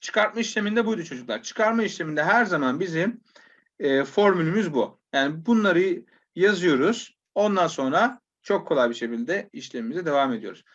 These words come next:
V-, verilmeyen hangisi çocuklar? Verilmeyen. Çıkan sayı. Şimdi eksilen sayı verilmeseydi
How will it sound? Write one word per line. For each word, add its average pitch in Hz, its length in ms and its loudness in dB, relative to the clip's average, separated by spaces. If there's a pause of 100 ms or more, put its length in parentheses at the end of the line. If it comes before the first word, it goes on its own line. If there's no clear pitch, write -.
(420)
V-, 135 520 -12
verilmeyen 254 460 6
hangisi 269 360 0
çocuklar? 180 520 -2 (120)
Verilmeyen. 143 580 -2 (260)
Çıkan 220 420 0
sayı. 127 680 0 (200)
Şimdi 247 540 2 (160)
eksilen 208 420 2
sayı 226 240 2
verilmeseydi 226 880 2